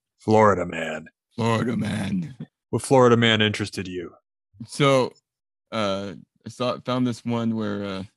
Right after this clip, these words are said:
Speaker 2: Florida man, you know, br-, breaks into a home and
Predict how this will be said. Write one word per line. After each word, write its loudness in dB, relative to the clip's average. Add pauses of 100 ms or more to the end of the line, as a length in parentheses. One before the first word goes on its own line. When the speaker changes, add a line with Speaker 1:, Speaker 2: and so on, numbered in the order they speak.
(320)
Speaker 2:
Florida 0
man, 0 (220)
you -2
know, -2
br-, 2
breaks 2
into 4
a 4
home 0 (320)
and -2